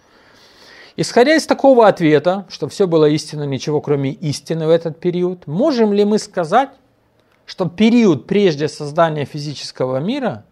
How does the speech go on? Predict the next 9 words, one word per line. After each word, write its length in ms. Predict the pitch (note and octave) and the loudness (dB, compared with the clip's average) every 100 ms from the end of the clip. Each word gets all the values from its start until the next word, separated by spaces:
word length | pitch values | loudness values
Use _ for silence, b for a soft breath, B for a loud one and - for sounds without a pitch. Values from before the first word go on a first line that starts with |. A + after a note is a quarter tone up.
| _ _ | _ _
есть 320 | D#3+ E3+ - - - | -4 -4 -4 -8 -8
период 720 | F#3+ F3+ F3 G#3+ A#3+ A#3+ A#3+ _ - | -2 0 4 4 6 4 0 _ -12
истины? 500 | E3+ - - F2+ C#2 _ _ _ _ _ _ _ _ _ _ _ _ | -12 -12 -18 -18 -20 _ _ _ _ _ _ _ _ _ _ _ _
Конечно, 560 | G2+ C#3 F#3+ - D3+ - - | -12 -8 -8 -10 -20 -20 -12
если 340 | A#2 C#3+ C#3+ | -8 -8 -6
учесть, 540 | C#3+ C#3 - B2 - - | -8 -6 -6 -8 -10 -20
что 220 | - - | -18 -14
был 240 | G#2+ B2 F#2+ | -8 -8 -8
Бог, 560 | F#2+ A#2+ B2+ C3+ - | -4 0 0 -2 -10